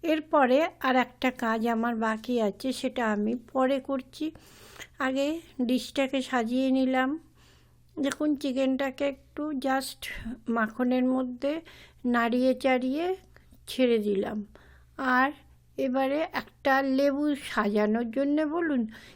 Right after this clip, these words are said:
কিংবা স্বাদ যদি একটু বেস্বাদ হয় তাহলে লেবুটা চিপড়িয়ে খেয়ে নিতে পারবে,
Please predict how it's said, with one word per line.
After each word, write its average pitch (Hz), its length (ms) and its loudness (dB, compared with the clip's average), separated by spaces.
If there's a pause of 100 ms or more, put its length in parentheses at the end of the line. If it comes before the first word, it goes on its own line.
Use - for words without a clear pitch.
(160)
কিংবা 311 520 2
স্বাদ 240 500 -2
যদি 262 360 -2
একটু 269 400 -8
বেস্বাদ 269 560 0
হয় 302 120 0
তাহলে 302 340 -4
লেবুটা 302 460 -4
চিপড়িয়ে 302 480 -6
খেয়ে 294 260 0
নিতে 285 320 0
পারবে, 269 460 -4